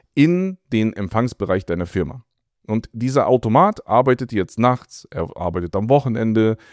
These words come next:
wenn du im Urlaub bist, also twenty-four seven immer und durchgehend. Immer, auch wenn du gerade natürlich auf, in der Baustelle bist oder sonst irgendwie keine Zeit hast. Und dieser Automat gibt jedem Besucher, der jetzt in den Laden kommt,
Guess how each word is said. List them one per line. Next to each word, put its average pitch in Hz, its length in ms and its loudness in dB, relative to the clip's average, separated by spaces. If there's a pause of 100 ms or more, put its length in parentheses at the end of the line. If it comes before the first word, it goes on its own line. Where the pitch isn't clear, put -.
(140)
wenn 98 160 -2
du 107 140 6
im 104 100 0
Urlaub 123 360 2
bist, 113 280 2
also 98 240 -2
twenty-four 98 460 -4
seven 92 340 -2
immer 95 300 -2
und 85 180 -6
durchgehend. 90 440 -4 (260)
Immer, 131 480 2
auch 101 240 2
wenn 95 140 0
du 92 100 -6
gerade 90 300 2
natürlich 92 380 -4
auf, 101 200 -2
in 98 180 -4
der 82 80 -8
Baustelle 113 520 2
bist 104 320 -2
oder 87 160 -4
sonst 104 340 -4
irgendwie 98 240 -8
keine 87 240 -4
Zeit 76 300 -10
hast. - 240 -18 (640)
Und 104 160 -2
dieser 196 240 4
Automat 131 640 0
gibt 120 220 -6
jedem 180 500 0
Besucher, 120 480 -2
der 127 120 2
jetzt 85 140 -2
in 87 100 -4
den 82 100 -4
Laden 143 340 2
kommt, 160 300 -4